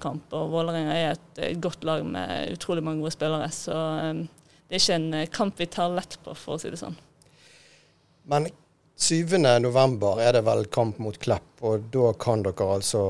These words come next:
Speaker 2: være seriemestere. Er den kampen viktigere, hvis du må velge?
Speaker 1: Ja, veldig vanskelig å si. Eh, cupfinale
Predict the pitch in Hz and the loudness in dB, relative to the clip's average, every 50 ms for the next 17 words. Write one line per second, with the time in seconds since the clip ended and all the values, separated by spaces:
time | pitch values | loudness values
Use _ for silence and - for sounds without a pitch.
0 | 98 98 92 95 95 92 90 95 95 98 - - 110 95 95 92 87 90 87 85 | 2 0 0 2 4 4 4 4 2 0 0 2 2 2 2 2 0 0 -2 -2
1 | - - 110 95 110 135 147 143 - - 165 151 - 131 117 113 101 104 - - | 0 0 2 2 4 4 4 4 2 -2 -4 -4 -4 -4 -6 -6 -6 -8 -10 -12
2 | - - 143 127 107 95 87 90 - - _ _ _ _ _ _ _ _ _ _ | -10 -6 -4 -2 -2 -2 -4 -6 -10 -16 _ _ _ _ _ _ _ _ _ _
3 | _ _ _ _ _ _ _ - - - 127 123 123 131 127 107 95 95 82 80 | _ _ _ _ _ _ _ -16 -10 -6 -2 0 2 2 2 2 0 -2 -4 -6
4 | - - - - - _ _ _ _ _ _ _ _ _ _ _ _ _ _ _ | -8 -12 -16 -20 -20 _ _ _ _ _ _ _ _ _ _ _ _ _ _ _
5 | _ _ _ _ _ _ _ - _ _ _ _ _ _ _ _ _ _ _ _ | _ _ _ _ _ _ _ -20 _ _ _ _ _ _ _ _ _ _ _ _
6 | _ _ - - - - - - 92 - 107 123 113 170 185 202 190 180 185 185 | _ _ -12 -12 -10 -10 -10 -8 -8 -6 -4 0 2 4 4 6 4 4 4 4
7 | 170 - - - 185 - - 196 175 - - 196 196 202 196 - - - 254 - | 2 0 0 -2 -2 0 0 2 2 2 4 4 4 2 2 -2 -2 0 0 2
8 | - - 214 208 185 180 175 | 4 4 4 4 4 4 4